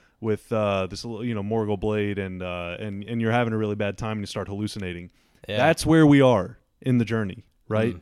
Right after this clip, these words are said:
Speaker 1: Like, things have taken a turn. Uh, we don't even know the scope of this thing yet. We have no idea how good Luka is. Like,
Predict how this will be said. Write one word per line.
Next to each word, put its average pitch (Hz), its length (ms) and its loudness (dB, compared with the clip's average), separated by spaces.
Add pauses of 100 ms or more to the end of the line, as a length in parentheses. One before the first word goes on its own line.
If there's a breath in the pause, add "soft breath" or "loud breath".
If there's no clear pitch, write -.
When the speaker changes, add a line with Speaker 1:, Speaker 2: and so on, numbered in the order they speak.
Speaker 1:
Like, 107 320 -4 (240)
things 147 300 0
have 151 80 -4
taken 151 280 0
a 123 60 -6
turn. 110 440 -4 (460)
Uh, 95 340 0 (400)
we 165 180 2
don't 202 240 0
even 190 240 -2
know 160 180 4
the 151 120 0
scope 143 340 -2
of 101 100 -4
this 104 200 -6
thing 90 220 -12
yet. 87 220 -14 (160)
We 139 100 0
have 151 120 2
no 139 360 4
idea 107 500 0
how 120 160 2
good 110 220 -2
Luka 101 320 -4
is. 87 400 -10 (480)
Like, 95 300 -10